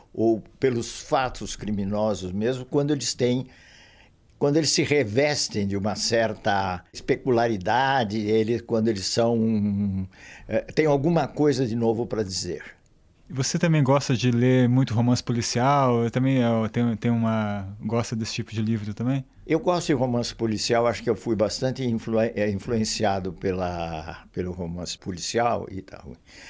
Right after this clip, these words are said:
Speaker 1: Mas, é, faz tempo que eu não leio. Agora, é curioso que muita gente, você tá, é, identificando agora, muita gente se referiu ao fato de que talvez eu fosse influenciado pelo romance policial.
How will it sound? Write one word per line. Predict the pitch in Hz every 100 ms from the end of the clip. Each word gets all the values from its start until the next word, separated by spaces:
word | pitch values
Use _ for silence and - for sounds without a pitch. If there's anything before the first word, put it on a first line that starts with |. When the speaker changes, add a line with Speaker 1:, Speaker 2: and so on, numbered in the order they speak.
| - - - - -
Speaker 1:
Mas, | 123 123 120 120 117 113 110 107 92 - -
é, | 107 104 104 101 98 95 98 95
faz | 117 -
tempo | 233 139
que | -
eu | 113
não | 101
leio. | 107 123 131 131 - - - - _
Agora, | - 120 127 123
é |
curioso | 156 147 165 135 143
que | 139
muita | 139 196 196 135
gente, | 131 135 131 - - - -
você | 95 98 - 95
tá, | 95 92 80 - - -
é, | 78 82
identificando | 85 98 98 - 104 - 98 90
agora, | 87 87 107 113
muita | 120 131 147 113
gente | 98 120 120 117 - 123 120 117 113
se | - -
referiu | 120 127 - 120 123 120
ao | 107
fato | 95 101 107 113 107
de | 101
que | -
talvez | 107 98 120 104
eu | -
fosse | 113 - 113
influenciado | 104 107 98 92 101 98 92
pelo | 107 98
romance | 95 95 87 -
policial. | - 98 90 - 69 65